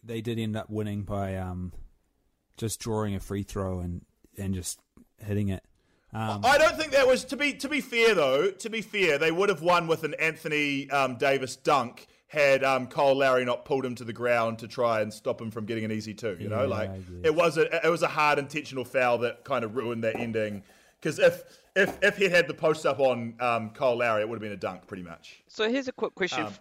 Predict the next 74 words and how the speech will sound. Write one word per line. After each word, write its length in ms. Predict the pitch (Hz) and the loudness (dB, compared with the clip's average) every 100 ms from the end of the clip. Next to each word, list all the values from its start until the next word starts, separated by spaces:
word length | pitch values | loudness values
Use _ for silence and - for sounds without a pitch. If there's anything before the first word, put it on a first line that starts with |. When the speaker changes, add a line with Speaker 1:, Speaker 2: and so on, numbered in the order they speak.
| - | -8
Speaker 3:
quick 160 | 165 - | -6 -4
question 300 | 175 - 139 | -4 -6 -8
for 140 | 135 | -6
you 100 | 110 | -4
guys. 420 | - 90 147 - _ _ - | 0 -2 -2 -10 _ _ -6
I 160 | 269 403 | -6 -4
thought 160 | 370 | -6
it 20 | 202 | -6
was 100 | - | -6
quite 200 | 180 - | -8 -4
Speaker 2:
Yeah. 200 | 143 107 | -2 -2
Speaker 3:
cruel. 420 | 147 170 196 170 | -2 -2 -2 -4
Ha-, 140 | 156 - | -6 -6
so 160 | - | -2
everyone 240 | 180 196 185 | 0 0 -2
s-, 220 | - - - | -6 -14 -6
thought 120 | 135 | -4
it 20 | |
was 100 | 110 - | -4 -6
cool 240 | 131 135 | -6 -4
having 260 | 131 113 107 | -2 -2 -2
those 160 | 98 | -6
kids 480 | - 120 104 - - _ _ _ | -4 -2 -2 -6 -20 _ _ _
from 200 | - 113 | -4 -4
the 60 | 104 | -4
charities 500 | - 110 110 98 85 | -4 -2 -2 -4 -12
there, 200 | 85 82 | -14 -10
but 180 | 143 - _ _ | -6 -6 _ _
isn't 160 | - 370 | -14 -12
it 80 | 160 156 | -8 0
really 180 | 196 | 2
Speaker 2:
Yes, 120 | - - | 2 0
I'm 100 | 208 | -2
Speaker 3:
cruel? 160 | 247 - | 0 -2
Speaker 2:
gl-, 120 | 359 - _ _ _ _ _ _ _ - | -4 -10 _ _ _ _ _ _ _ -4
Speaker 3:
On 120 | 160 | -2
Speaker 2:
I'm 180 | 202 165 | -2 -4
glad 420 | 196 214 233 170 | -2 0 0 0
you 120 | 214 | -2
brought 220 | 170 202 | 0 0
this 200 | 185 180 | 0 2
up. 220 | 185 139 170 | 2 2 2
That 120 | 180 | 0
was 120 | 190 | 0
fucked. 580 | - 156 113 - - - _ _ _ _ _ _ _ - | -2 0 0 -6 -20 -20 _ _ _ _ _ _ _ -8
Speaker 3:
I 120 | 220 | -8
thought 160 | 240 214 | -6 -8
it 40 | |
was 100 | 135 | -10
so 240 | - 190 156 | -8 -6 -2
weird. 220 | 190 123 | 0 -2
It's 100 | 127 | -2
like, 120 | 147 | -6
"Hey, 180 | 160 175 | -6 -8
kids, 260 | - 127 - | -6 -8 -6
Speaker 2:
Do 60 | |
Speaker 3:
guess 80 | 247 | -6
Speaker 2:
we 80 | 294 | -2
Speaker 3:
what?" 60 | 311 | -2
Speaker 2:
do 60 | |
swearing 380 | - 233 240 233 | -4 -2 0 0
on 80 | 233 | 0
the 80 | 226 | 0
podcast? 560 | 220 220 226 208 - - | 2 2 4 4 2 0
'Cause 120 | 185 | 2
I've 180 | 185 180 | 4 4
done 340 | 175 165 156 | 2 2 -4
multiple 560 | 151 160 175 170 151 143 | -6 2 2 2 -2 -8
swearing 460 | - 139 120 107 | -8 -6 -4 -6
this 60 | 120 | -4
Speaker 3:
Uh, 300 | 127 123 123 | 0 0 0
I 120 | 135 151 | -2 -4
Speaker 2:
podcast. 120 | - | -6
Speaker 3:
swear. 240 | 104 104 | -8 -8